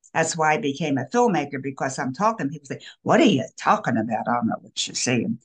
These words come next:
So I s-, made a film of what I see inside of me.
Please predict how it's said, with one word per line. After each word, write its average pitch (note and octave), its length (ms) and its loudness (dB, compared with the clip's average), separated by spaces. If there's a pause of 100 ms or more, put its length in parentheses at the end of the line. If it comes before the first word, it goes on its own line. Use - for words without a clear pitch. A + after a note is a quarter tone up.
(140)
So D#3+ 200 4
I D#3 180 4
s-, - 340 -4 (280)
made F#3+ 220 6
a A3+ 80 6
film A3+ 400 6
of D3+ 120 4
what D3 300 2
I G3 240 4
see D3 360 -2
inside C3 460 -4
of A#2+ 80 -8
me. C3+ 400 -6